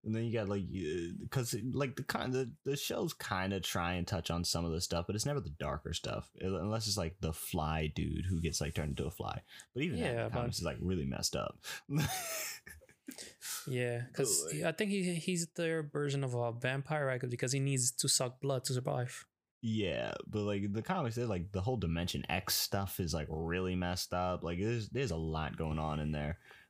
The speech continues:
Speaker 1: Like, that's just absolutely insane. <laughs>
Speaker 2: Yeah, but I don't think it'll be a fair fight, though, for us to do, uh,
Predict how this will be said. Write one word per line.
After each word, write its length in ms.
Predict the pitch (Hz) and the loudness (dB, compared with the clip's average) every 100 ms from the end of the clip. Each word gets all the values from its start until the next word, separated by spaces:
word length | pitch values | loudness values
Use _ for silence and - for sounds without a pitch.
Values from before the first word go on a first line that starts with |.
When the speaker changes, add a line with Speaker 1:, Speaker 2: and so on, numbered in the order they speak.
| - 87 | -6 -2
Speaker 1:
Like, 140 | 85 | 0
that's 240 | 78 78 | 0 -4
just 300 | - 87 - - | -8 -6 -6 -2
absolutely 440 | 82 80 82 69 | -2 -2 -2 0
insane. 460 | 76 - 80 78 95 - | 0 2 2 0 0 -4
<laughs> 60 | - _ _ _ _ - - _ - | -16 _ _ _ _ -20 -20 _ -4
Speaker 2:
Yeah, 260 | 127 120 123 - | 0 0 -2 -2
but 100 | 151 | 0
I 80 | 160 | 2
don't 160 | 196 | 2
think 120 | 202 180 | 0 0
it'll 100 | 160 | 2
be 100 | 147 | 0
a 80 | 123 | 0
fair 220 | 143 131 | -2 -2
fight, 300 | - 131 127 | 0 -2 0
though, 120 | 120 | -2
for 220 | - 120 | 0 0
us 180 | 120 - | 2 0
to 100 | 127 | 0
do, 240 | 123 120 120 | 0 2 2
uh, 260 | 113 113 | 2 0